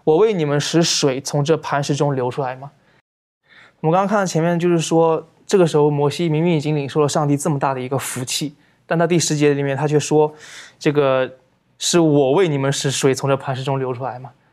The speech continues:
他在一直强调自己。所以在学科当中也告诉我们说，就好像在说是他或者什么人能够从磐石中让水流出来似的。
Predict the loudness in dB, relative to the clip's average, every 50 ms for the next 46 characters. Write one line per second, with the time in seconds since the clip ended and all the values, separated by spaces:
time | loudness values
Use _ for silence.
0 | _ -8 -4 -2 0 2 2 2 0 -2 -4 -4 -4 -4 -4 -2 -4 -6 -6 -6
1 | -10 -16 -18 _ _ -20 -20 -20 -20 -18 -4 0 2 2 2 2 2 2 2 2
2 | 2 2 2 0 0 2 2 0 0 0 0 -2 -2 0 2 2 2 2 -2 -8
3 | -18 -20 -20 _ _ 2 2 2 2 2 0 0 0 2 2 0 0 2 2 2
4 | 2 0 0 2 2 2 2 0 -4 -12 -20 -10 -4 0 0 0 0 -2 -2 0
5 | 0 0 -2 -4 -6 -2 -2 0 2 0 0 0 0 2 2 2 2 2 2 2
6 | 2 0 0 0 0 0 0 -2 -4 -6 -4 -4 -4 -2 -2 -2 0 0 0 0
7 | 2 0 0 0 -2 -2 -2 -2 -2 -2 -2 -2 -2 -2 -2 -2 -2 -2 -4 -6
8 | -8 -10 -12 -12